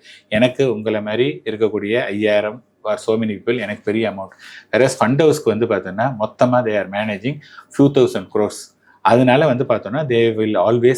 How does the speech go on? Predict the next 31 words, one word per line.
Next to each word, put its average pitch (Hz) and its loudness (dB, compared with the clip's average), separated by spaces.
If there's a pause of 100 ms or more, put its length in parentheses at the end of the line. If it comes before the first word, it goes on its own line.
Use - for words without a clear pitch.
(120)
play 107 2 (120)
safe. 92 -6 (240)
அந்த 135 2
மாதிரி 143 2
இருக்கும்போது 120 -4
சிக்ஸ்டி - -2
ஃபைவ் 123 0
பர்சன்டேஜ் 135 0
தானே 123 -4
வந்து 113 -6
ஸ்மால் 107 -6
கேப்ல 95 -6
இருக்கணும். 95 -10 (400)
So, 123 0
மார்க்கெட் 135 2
வந்து 127 0
இன்னைக்கு 120 -4
சரியா 117 4
இல்லை 104 -2
அப்படின்னதுன்னா, 98 -4
they 123 0
will 104 -2 (440)
stick 120 0
on 123 2
to 113 -4
sixty-five 101 0
percentage. 104 -2
The 95 -8
remaining 151 -4
thirty-five-ல 104 -2
வந்து 107 -2